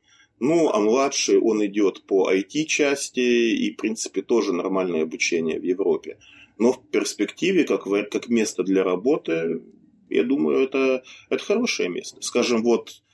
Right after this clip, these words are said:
я лично, для меня, если говорить про Азию, э, Дальнюю Азию, Дальний Восток, да, э, Корея является, как сказать, оптимальным местом. То, что я работал,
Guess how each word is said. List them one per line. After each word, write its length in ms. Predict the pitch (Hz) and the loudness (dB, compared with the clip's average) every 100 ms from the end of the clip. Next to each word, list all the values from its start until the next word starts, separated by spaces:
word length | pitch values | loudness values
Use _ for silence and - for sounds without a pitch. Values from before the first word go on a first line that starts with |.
| - | -4
я 340 | 78 92 131 | -2 0 2
лично, 580 | 170 123 120 - 92 82 - _ | 2 2 0 -2 -2 -2 -6 _
для 200 | - 110 | -2 0
меня, 320 | 110 123 185 | 2 2 2
если 300 | 131 110 - | 0 -6 -20
говорить 540 | 98 101 110 110 95 - | -6 -2 0 0 -4 -4
про 440 | 107 101 95 87 | 2 4 6 4
Азию, 500 | 156 202 143 85 71 - _ - | 4 2 2 0 0 -6 _ -6
э, 800 | - 78 78 73 62 50 50 - - _ _ | 0 2 2 2 0 -2 -4 -8 -12 _ _
Дальнюю 520 | 107 113 92 78 76 - | 0 2 0 -2 -6 -6
Азию, 260 | 73 78 | -6 -4
Дальний 340 | 95 117 90 80 | 0 2 0 -4
Восток, 420 | 76 - - - | -6 -8 -8 -4
да, 240 | 87 226 - - - _ | -2 -2 -6 -18 -20 _
э, 540 | 101 104 101 98 92 - | 0 4 4 4 2 0
Корея 440 | 117 156 214 170 | 0 2 4 4
является, 720 | 113 101 117 156 131 - - | 4 2 2 2 2 0 -4
как 200 | - - | -8 -10
сказать, 220 | - - - | -12 -10 -8
оптимальным 600 | 120 127 147 165 147 131 | -2 2 2 2 2 2
местом. 560 | 120 110 - - 98 - | 4 2 0 -4 -10 -8
То, 100 | - | -4
что 160 | 101 104 | -2 0
я 140 | 107 92 | 2 0
работал, 500 | 90 95 85 82 | 0 0 2 2